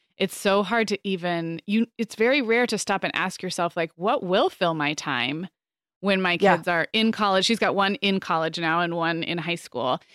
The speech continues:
Speaker 1: But Asha started her website and her blog when she had two little kids. It's, I
Speaker 2: Yeah, they
Speaker 1: love
Speaker 2: have little
Speaker 1: hearing her talk because it seems like such an eternity away, but she's been writing online since she had little kids and now she has young adults. So it's not like
Speaker 2: Yeah.
Speaker 1: she's this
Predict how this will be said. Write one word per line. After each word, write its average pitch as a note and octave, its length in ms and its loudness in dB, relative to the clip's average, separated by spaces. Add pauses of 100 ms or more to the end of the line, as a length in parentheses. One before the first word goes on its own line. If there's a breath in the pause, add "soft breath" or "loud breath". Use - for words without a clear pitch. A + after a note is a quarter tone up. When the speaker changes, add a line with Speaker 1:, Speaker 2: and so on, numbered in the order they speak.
(180 soft breath)
Speaker 1:
But - 200 2
Asha D4 480 2
started A3+ 420 0
her G#3 320 -2
website G#3+ 380 2
and G3+ 80 -2
her G3 100 0
blog G#3 260 0
when A3+ 100 0
she A3+ 120 -2
had G#3 180 0
two B3 200 0
little A#3 280 2
kids. B3 380 0
It's, - 240 0
I G#3 60 2
Speaker 2:
Yeah, D#4+ 80 6
they - 60 4
Speaker 1:
love C4 80 4
Speaker 2:
have C#4+ 100 2
little D4+ 120 -2
Speaker 1:
hearing C4 200 2
her A3 120 -2
talk A#3 300 -4
because G#3 480 -2 (460)
it B3 120 -2
seems C#4 380 4
like C#4+ 140 -2
such A#3+ 200 -4
an A#3 100 0
eternity G#3 600 -2
away, G3 640 2 (100)
but A3+ 140 2
she's C4+ 340 0
been D4+ 140 0
writing A3+ 320 0
online G3+ 720 0
since A3 220 -2
she A3 180 -2
had A3 320 -2
little G3+ 220 -2
kids G3 260 -4
and E3 140 -4
now E3 100 0
she F3 160 -4
has E3 160 -4
young D3+ 160 -6
adults. - 320 -2
So A3 80 2
it's G#3 160 0
not B3+ 200 2
like C4 200 2
Speaker 2:
Yeah. F#3 140 8
Speaker 1:
she's G#3+ 100 -2
this G3+ 320 0